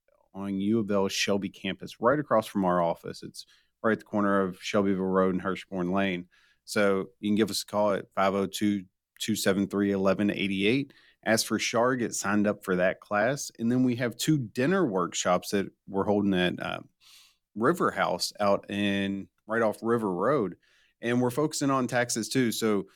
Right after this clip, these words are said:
the workshop, the educational event over at U of L Shelby campus,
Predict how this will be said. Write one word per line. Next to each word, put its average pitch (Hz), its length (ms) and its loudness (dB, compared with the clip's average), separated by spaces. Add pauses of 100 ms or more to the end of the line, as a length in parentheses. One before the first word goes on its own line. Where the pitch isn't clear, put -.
(280)
the 110 460 -2 (220)
workshop, 147 720 2
the 107 100 0
educational 113 640 0
event 135 240 -2
over 104 280 2
at 92 40 -2 (120)
U 117 160 0
of 104 80 0
L 104 120 4
Shelby 107 380 0
campus, 139 420 0